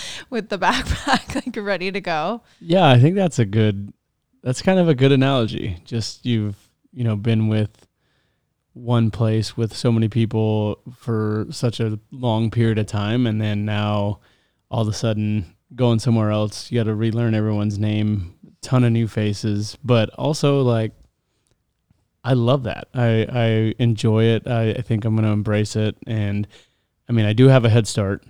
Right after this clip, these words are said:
Speaker 2: I know a lot of guys over there with the Red Sox, which is
Speaker 1: Mm-hmm.
Speaker 2: nice. And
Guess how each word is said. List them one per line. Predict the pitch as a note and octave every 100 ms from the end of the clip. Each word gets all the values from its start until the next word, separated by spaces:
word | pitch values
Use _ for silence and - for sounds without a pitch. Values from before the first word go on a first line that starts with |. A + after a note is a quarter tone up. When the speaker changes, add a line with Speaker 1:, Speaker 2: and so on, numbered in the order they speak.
| -
Speaker 2:
I | A#2
know | G#2+ G#2 G#2 G2+
a | G#2
lot | G#2+
of | G#2
guys | G#2 G#2
over | G#2 G2+
there | G2 G2+ F#2+
with | G#2+ G#2
the |
Red | G2+ F#2
Sox, | - E2+ A2+ - - A3+
which | A3 A2
is | G#2
Speaker 1:
Mm-hmm. |
Speaker 2:
nice. | A2 F2+ A2 - _ _ _ _ _ -
And | A2 G2+ G2+ G2+ G#2